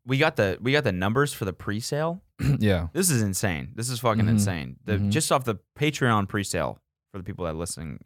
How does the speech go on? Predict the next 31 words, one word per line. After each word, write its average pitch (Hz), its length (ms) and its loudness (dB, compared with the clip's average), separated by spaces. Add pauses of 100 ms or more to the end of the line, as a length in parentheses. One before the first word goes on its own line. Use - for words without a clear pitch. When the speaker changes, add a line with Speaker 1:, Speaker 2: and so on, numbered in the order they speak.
Speaker 1:
on, 78 240 -12
on 80 160 -10
Patreon, 80 380 -12
we, 92 160 -6 (640)
we 98 180 -6
gave 98 200 -2
them 95 80 -4
a 85 40 -6
password 85 680 -4
and 80 320 -10 (320)
to 85 180 -10 (340)
get - 140 -10
the - 60 -20
tickets 90 320 -12
first, 85 320 -4
and 90 40 -8
we 90 40 -8
sold 92 180 -6
sixteen - 540 -6
hundred 85 400 -8
tickets - 400 -18
just - 240 -8
out 104 140 0
Speaker 2:
No, 123 160 6
Speaker 1:
of 90 100 2
the 90 80 -8
people. 101 240 -6
Speaker 2:
almost 113 240 2
seventeen 107 400 4
hundred. 85 400 -2
Speaker 1:
Yeah. 101 260 0